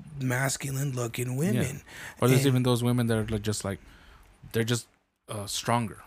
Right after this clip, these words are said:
Speaker 2: you know, or whatever. They're
Speaker 1: Mm-hmm.
Speaker 2: like, I don't wanna be like, "Oh, they're the man of the relationship," right? But, uh, for l-,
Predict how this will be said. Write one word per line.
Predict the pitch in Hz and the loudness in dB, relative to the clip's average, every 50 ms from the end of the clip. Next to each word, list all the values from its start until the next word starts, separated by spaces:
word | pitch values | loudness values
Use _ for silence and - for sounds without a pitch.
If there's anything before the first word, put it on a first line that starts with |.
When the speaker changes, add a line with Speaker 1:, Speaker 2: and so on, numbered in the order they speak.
| - - 98 98 | -16 -16 -14 -10
Speaker 2:
you | 101 104 | -8 -6
know, | 104 104 104 | -6 -4 -4
or | 107 104 | -4 -4
whatever. | 101 104 147 143 139 131 | 0 2 4 4 4 4
They're | 139 147 | 4 2
Speaker 1:
Mm-hmm. | 151 156 | 2 0
Speaker 2:
like, | 104 104 101 - - - _ _ _ _ _ - _ | -2 -4 -8 -10 -14 -20 _ _ _ _ _ -16 _
I | - 110 | -4 -2
don't | 117 117 | 0 2
wanna | 117 117 | 2 0
be | 110 110 107 | 0 0 -2
like, | 107 107 98 | -2 -2 0
"Oh, | - 123 120 | 2 2 4
they're | 107 113 107 | 4 2 0
the | 104 104 | -2 -2
man | 101 104 107 117 127 127 127 123 | -4 -4 -2 0 0 2 2 0
of | 110 | -2
the | 104 | -2
relationship," | 98 104 98 101 104 98 - 104 - - 107 - - | -4 -6 -6 -6 -6 -6 -6 -6 -6 -6 -6 -6 -6
right? | 104 107 113 117 - 117 113 _ _ - | -8 -6 -8 -8 -10 -12 -18 _ _ -10
But, | 120 110 104 98 92 - _ _ _ _ _ _ _ _ - | -8 -6 -6 -6 -8 -10 _ _ _ _ _ _ _ _ -18
uh, | - - - - - - | -18 -18 -16 -18 -18 -16
for | - - 123 113 | -8 -6 -4 -4
l-, | 110 107 98 | -4 -6 -8